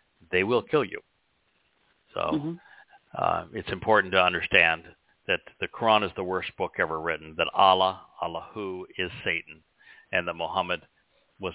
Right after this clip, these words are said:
Speaker 1: not a prophet. He was a miserable pedophile and rapist and mass murdering terrorist, and that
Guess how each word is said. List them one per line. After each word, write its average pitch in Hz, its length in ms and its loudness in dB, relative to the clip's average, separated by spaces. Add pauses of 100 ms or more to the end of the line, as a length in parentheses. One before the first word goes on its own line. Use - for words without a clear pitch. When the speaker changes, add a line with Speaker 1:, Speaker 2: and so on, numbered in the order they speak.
Speaker 1:
not 92 180 6
a 82 60 -2
prophet. - 400 -6 (140)
He 87 180 -8
was 80 260 -6 (100)
a 85 200 4
miserable 85 680 -8
pedophile 80 640 2 (420)
and 80 200 -10
rapist 85 460 -2 (120)
and 80 160 -4
mass 82 240 2 (120)
murdering 76 340 -8 (140)
terrorist, 80 380 -4 (640)
and 80 220 -2
that 82 200 -2